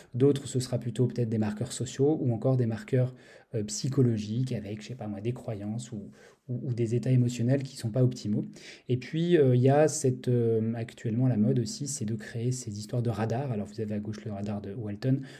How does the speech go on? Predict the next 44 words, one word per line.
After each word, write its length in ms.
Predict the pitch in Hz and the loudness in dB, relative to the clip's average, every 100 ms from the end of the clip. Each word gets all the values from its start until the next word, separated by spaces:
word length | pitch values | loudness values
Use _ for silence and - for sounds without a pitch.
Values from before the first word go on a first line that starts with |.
| - - | -12 -6
On 80 | 104 | 0
peut 160 | 143 | 2
créer 300 | 143 131 139 | 2 4 6
un 80 | 123 | 6
radar 280 | 110 110 123 | 2 2 0
aussi 240 | 127 - | -2 -2
à 40 | 110 | -4
partir 320 | 107 - 110 | -4 -4 -2
de 80 | 104 | -2
Toussignan 400 | 123 - 117 104 | -4 -4 -4 -4
Laflamme. 400 | 95 123 131 127 - - - - | -4 -2 -2 -4 -14 -20 -18 -6
Euh, 320 | 107 107 113 | 0 2 2
c'est 180 | 113 135 | 0 -4
probablement 460 | 131 131 127 139 143 | 4 4 6 6 6
l'avenir, 540 | 123 123 139 156 131 | 6 8 8 8 4
d'essayer 720 | - 131 120 135 117 - 131 | 0 -2 -2 0 -4 2 4
d'avoir 200 | 127 135 | 6 6
une 120 | 120 | 4
approche 260 | 107 143 131 | 2 -2 0
vraiment 200 | 123 131 | 4 4
très 260 | 127 - 139 | 4 -2 0
bio-, 160 | 135 | 2
biopsychosociale. 800 | 131 131 131 - 127 123 156 156 - - - _ | 2 0 -2 -4 -2 0 0 0 -4 -20 -20 _
Euh, 320 | 123 120 120 | 0 2 2
et 120 | 147 120 | 2 4
donc, 340 | 143 147 - | 4 4 6
euh, 340 | 131 123 120 120 - - | 6 6 4 0 -8 -18
je 140 | - 117 | -6 -4
ne 40 | |
peux 180 | 104 135 | 2 2
que 120 | 131 | 4
vous 160 | 131 123 | 4 6
encourager 420 | 127 117 113 131 | 6 4 2 2
à 20 | |
utiliser 420 | 123 - 127 127 | 2 2 6 6
des 240 | 107 113 113 | 6 0 -4
outils 220 | - 151 | -6 -2
de 120 | 123 | 2
détection 640 | 113 127 123 - 147 151 | 2 2 0 -2 0 4
de 120 | 131 120 | 4 2
ces 160 | - | -2
différentes 720 | 113 120 - 120 123 131 113 | -4 -6 -2 2 2 2 -2
composantes, 640 | 104 131 127 104 107 - - _ - - _ | 2 2 4 2 0 -4 -12 _ -20 -20 _
euh, 120 | 107 | -6